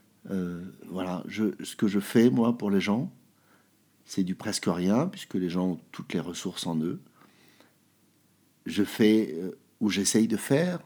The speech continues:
ce que l'homme fait avec cette pierre à soupe, euh, quelque chose avec rien.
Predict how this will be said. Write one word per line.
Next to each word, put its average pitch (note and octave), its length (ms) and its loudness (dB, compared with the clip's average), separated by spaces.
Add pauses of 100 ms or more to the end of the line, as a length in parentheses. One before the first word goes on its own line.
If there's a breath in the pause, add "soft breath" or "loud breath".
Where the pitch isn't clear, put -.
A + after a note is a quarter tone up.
(100)
ce - 140 -12
que - 140 -2
l'homme A2+ 300 8
fait A#2 380 2
avec F#2+ 300 -4
cette - 220 -8
pierre G#2 220 0
à F#2+ 80 -8
soupe, - 320 -6 (1000 soft breath)
euh, E2+ 460 -4 (580)
quelque - 260 -2
chose F2+ 220 -2
avec D#2+ 220 -4
rien. - 400 -4